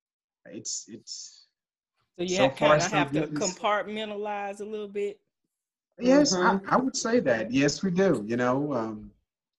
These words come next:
Speaker 1: uh, and, and I, let me be the first to say that it, the reason why we definitely have made it working together is 'cause, uh,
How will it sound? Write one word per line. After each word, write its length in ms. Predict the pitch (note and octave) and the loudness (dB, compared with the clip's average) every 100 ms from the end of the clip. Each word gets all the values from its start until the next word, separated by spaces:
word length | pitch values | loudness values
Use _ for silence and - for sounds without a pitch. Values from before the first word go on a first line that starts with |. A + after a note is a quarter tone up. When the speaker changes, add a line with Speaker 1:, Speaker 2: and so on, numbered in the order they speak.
| _ _ _ _ | _ _ _ _
Speaker 1:
uh, 280 | - G#3+ G#3 F3 _ _ - _ | -10 -10 -16 -20 _ _ -20 _
and, 260 | D3+ C3+ B2 _ _ _ - | -2 -2 -6 _ _ _ 0
and 100 | D3+ | 0
I, 80 | D3 | 2
let 140 | F3+ | 2
me 60 | A3 | 2
be 120 | G3 | -2
the 120 | F#3 - _ _ _ - G3 | -4 -6 _ _ _ -6 0
first 220 | G3+ - | 0 0
to 80 | F3 | -4
say 420 | - D#3 D#3+ D#3 | -2 0 2 2
that 280 | B2+ A#2 G#2+ - _ _ _ _ _ _ _ _ _ _ _ _ _ _ _ _ _ _ - | 2 -2 -4 -14 _ _ _ _ _ _ _ _ _ _ _ _ _ _ _ _ _ _ -10
it, 120 | - | -10
the 60 | A2+ | 2
reason 300 | C3+ E3 E3 | 6 6 6
why 140 | D#3 | 6
we 180 | D3 D3 | 8 8
definitely 480 | C3 C3+ D3+ D#3 D3+ | 6 6 4 4 0
have 180 | C3+ A2+ | 0 2
made 220 | A#2 C3 C#3 | 2 4 4
it 100 | A2+ | 0
working 380 | A#2 B2+ D#3 | -2 0 0
together 380 | - C#3+ D3 C#3+ | -2 2 4 4
is 140 | A#2+ - | -2 -4
'cause, 440 | B2 A#2 A2+ G#2+ | -6 -2 -2 -4
uh, 220 | G#2 G2 | -10 -12